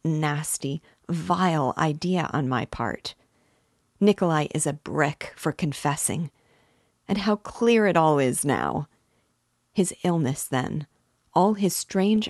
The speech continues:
actions. Before this, in the university, how morose he used to be, how gloomy. But what's the meaning now of that letter? There's something in that too, perhaps.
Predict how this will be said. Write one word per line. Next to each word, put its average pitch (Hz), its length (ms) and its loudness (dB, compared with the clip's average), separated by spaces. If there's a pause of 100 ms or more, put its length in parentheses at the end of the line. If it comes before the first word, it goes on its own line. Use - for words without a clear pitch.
actions. - 680 -6 (500)
Before 180 500 2
this, - 460 -4
in 185 120 4
the 190 80 4
university, 147 880 0 (280)
how 196 120 4
morose 147 580 2
he 135 120 -4
used 123 340 0
to 110 60 -4
be, - 380 -6 (340)
how 190 160 2
gloomy. 151 880 0 (1040)
But - 200 -8
what's 196 300 -4
the 214 140 -2
meaning 185 400 4
now 165 320 0
of 147 140 -4
that 151 240 -2
letter? 156 680 -4 (800)
There's 151 180 -6
something 226 460 0
in 170 120 2
that 175 280 -2
too, 202 260 -2
perhaps. - 760 -8